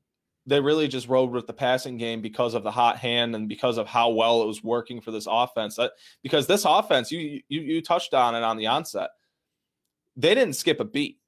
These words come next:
at all in this game, it felt like. It felt like they were in control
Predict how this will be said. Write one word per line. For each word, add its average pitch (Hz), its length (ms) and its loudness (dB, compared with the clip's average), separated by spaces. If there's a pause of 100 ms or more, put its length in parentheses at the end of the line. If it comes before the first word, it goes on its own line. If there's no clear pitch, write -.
(140)
at 117 80 -2
all 151 220 4
in 127 60 -4
this 104 160 -8
game, 107 200 -8
it 78 100 -12
felt 101 220 -4
like. - 340 -10
It - 120 -4
felt 165 240 2
like 143 220 0
they 147 260 4
were 170 200 2
in 131 140 -6
control 139 680 -2